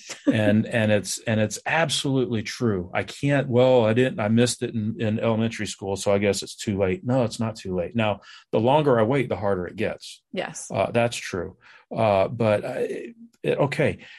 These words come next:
Speaker 2: maybe it starts with, with that serious conversation with my child, and maybe that starts with an apology where, "I'm sorry, I've, I missed some
Speaker 1: Mm-hmm.
Speaker 2: opportunities here, but I don't wanna miss any more."
Speaker 1: Yeah.
Speaker 2: Um, you know, a-, and, and so I think, yeah, middle school,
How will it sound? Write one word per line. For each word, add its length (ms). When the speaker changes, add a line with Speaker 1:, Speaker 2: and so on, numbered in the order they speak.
Speaker 2:
maybe 380
it 80
starts 420
with, 400
with 560
that 220
serious 420
conversation 840
with 160
my 160
child, 440
and 120
maybe 240
that 200
starts 340
with 120
an 100
apology 640
where, 460
"I'm 180
sorry, 480
I've, 320
I 100
missed 360
some 160
Speaker 1:
Mm-hmm. 80
Speaker 2:
opportunities 580
here, 160
but 140
I 80
don't 100
wanna 140
miss 200
any 160
more." 340
Speaker 1:
Yeah. 240
Speaker 2:
Um, 460
you 120
know, 220
a-, 320
and, 200
and 160
so 140
I 20
think, 260
yeah, 120
middle 240
school, 400